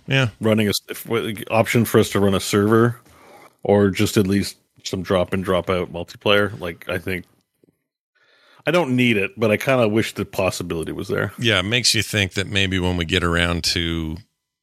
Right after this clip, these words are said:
Speaker 1: um, Endgame, it would be cool if there was some way to extend the universe and get more people in. And
Speaker 2: Space raids against giant Cthulhu monsters or something. I
Speaker 1: Yeah.
Speaker 2: mean,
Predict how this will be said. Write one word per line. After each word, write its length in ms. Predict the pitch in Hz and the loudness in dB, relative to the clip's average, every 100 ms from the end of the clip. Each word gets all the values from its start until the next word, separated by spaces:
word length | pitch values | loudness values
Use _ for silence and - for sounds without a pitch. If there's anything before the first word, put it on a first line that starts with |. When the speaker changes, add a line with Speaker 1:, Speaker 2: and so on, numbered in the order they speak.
| _ _ | _ _
Speaker 1:
um, 680 | 82 80 80 80 78 76 - - _ _ _ _ _ | -8 -4 -4 -4 -6 -8 -14 -18 _ _ _ _ _
Endgame, 560 | 90 90 87 82 80 82 | -4 -2 -2 -2 -2 -4
it 60 | |
would 100 | 85 | -4
be 100 | 82 | -6
cool 360 | 78 - 92 90 | -6 -4 -2 -2
if 100 | - | -2
there 140 | 90 | -6
was 140 | 85 90 | -2 2
some 320 | - 82 78 | 2 2 0
way 200 | 76 78 | 0 0
to 80 | 76 | 0
extend 500 | 76 - - 82 78 | -2 0 0 0 -2
the 60 | 76 | -2
universe 580 | 76 78 71 76 73 - | -2 -2 -2 -2 -2 -2
and 160 | 76 | -4
get 160 | 78 80 | -6 -4
more 120 | 85 | -6
people 360 | - - - 71 | -6 -10 -10 -8
in. 120 | 73 | -4
And 40 | |
Speaker 2:
Space 600 | 73 73 71 71 139 127 | -2 -2 -4 0 0 2
raids 420 | 117 98 98 - - - | 2 2 2 -4 -8 -4
against 320 | 104 104 87 | 0 0 0
giant 280 | 104 104 95 | 2 2 0
Cthulhu 400 | 101 - 107 104 | -6 -2 0 0
monsters 400 | 98 95 - 101 | 0 -4 -4 -4
or 60 | 95 | -4
something. 340 | - 98 104 | -4 -4 -2
I 40 | 113 | 2
Speaker 1:
Yeah. 220 | 76 71 | 2 2
Speaker 2:
mean, 100 | 71 | 0